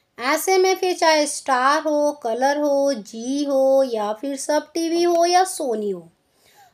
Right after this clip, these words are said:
हर कोई एंटरटेनमेंट में एक दूसरे को मात देने को तैयार हो रहा है। ऐसे में एक प्रोडक्शन अपने एक शो को संभाल नहीं पा रहा है, अब वो नए-नए शो की तैयारी कर रहा है। चलिए भाई,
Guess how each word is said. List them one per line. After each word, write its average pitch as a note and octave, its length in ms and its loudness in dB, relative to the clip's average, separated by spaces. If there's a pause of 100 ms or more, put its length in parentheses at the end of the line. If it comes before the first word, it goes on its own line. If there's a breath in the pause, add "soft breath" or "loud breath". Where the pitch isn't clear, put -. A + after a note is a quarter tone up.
(120)
हर C4+ 300 4
कोई F4 260 2
एंटरटेनमेंट D#4 1000 0
में B3+ 120 -4
एक C#4+ 400 -2
दूसरे C4+ 440 -6
को C4 280 0
मात C4 440 -2
देने A3 240 -2
को C4+ 180 -2
तैयार G#3+ 480 -4
हो D#3 60 -18
रहा - 80 -20
है। - 140 -20 (1200 soft breath)
ऐसे E4 420 2
में G4+ 120 6
एक F#4+ 600 4
प्रोडक्शन E4+ 540 2
अपने E4+ 240 0
एक E4+ 380 -2
शो E4 180 -2
को E4+ 120 -4
संभाल C#4+ 440 -2
नहीं D4 180 -4
पा B3+ 200 0
रहा C4 120 2
है, B3+ 240 -2 (380 soft breath)
अब D4 120 0
वो E4 120 4
नए-नए D4+ 440 2
शो C4+ 200 -2
की D4+ 140 -8
तैयारी A#3 460 -2
कर F3+ 180 -8
रहा D#3+ 140 -14
है। F3 120 -20 (800)
चलिए F4+ 340 4
भाई, F#4 260 4